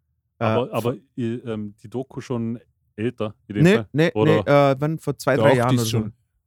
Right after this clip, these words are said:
Speaker 1: Nein, da vor zwei,
Speaker 3: ist
Speaker 1: drei
Speaker 3: nicht
Speaker 1: Jahren.
Speaker 3: schon älter, also ich hab die gedacht, die hab ich schon ewig her mal gesche-, gesehen.
Speaker 1: Ich, vielleicht kann
Speaker 3: Ich
Speaker 1: es
Speaker 3: schau
Speaker 1: sein.
Speaker 3: mal nach, ich schau mal
Speaker 1: Ja,
Speaker 3: nach, mach du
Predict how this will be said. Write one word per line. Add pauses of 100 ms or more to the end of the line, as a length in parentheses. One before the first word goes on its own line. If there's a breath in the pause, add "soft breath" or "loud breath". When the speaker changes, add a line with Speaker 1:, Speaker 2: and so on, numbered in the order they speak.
(200)
Speaker 1:
Nein,
da
vor
zwei,
Speaker 3:
ist
Speaker 1:
drei
Speaker 3:
nicht
Speaker 1:
Jahren.
Speaker 3:
schon
älter,
also
ich
hab
die
gedacht,
die
hab
ich
schon
ewig
her
mal
gesche-, (100)
gesehen. (400)
Speaker 1:
Ich, (260)
vielleicht
kann
Speaker 3:
Ich
Speaker 1:
es
Speaker 3:
schau
Speaker 1:
sein.
Speaker 3:
mal
nach,
ich
schau
mal
Speaker 1:
Ja,
Speaker 3:
nach,
mach
du